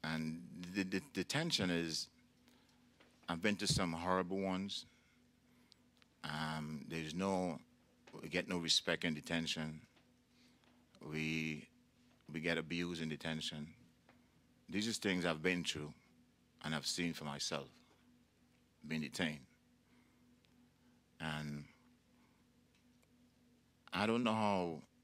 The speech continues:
I survived it myself, but I fight hard for my case. And thanks to a fellow detainee commit suicide in order for me to get released.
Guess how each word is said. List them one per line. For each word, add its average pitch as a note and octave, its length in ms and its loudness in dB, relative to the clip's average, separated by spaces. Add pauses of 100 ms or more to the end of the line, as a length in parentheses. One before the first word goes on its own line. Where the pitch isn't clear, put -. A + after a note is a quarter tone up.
(440)
I F2+ 80 4
survived D#2+ 420 -2
it D2 80 -8
myself, D#2 460 -4 (1400)
but D2+ 120 0
I C#2+ 60 -2
fight D#2 440 0
hard E2 340 2 (180)
for - 140 -12
my C#2 160 -6
case. - 460 -2 (1160)
And D2+ 320 0 (440)
thanks G#2+ 320 4
to E2+ 360 4 (840)
a - 140 0
fellow G#2+ 280 4
detainee F2+ 680 2
commit D#2+ 240 -4
suicide D2+ 640 0 (960)
in E2 80 -4
order D#2+ 160 0
for E2+ 100 -6
me E2+ 80 -2
to E2 100 -6
get D2 180 -2
released. D2 400 -6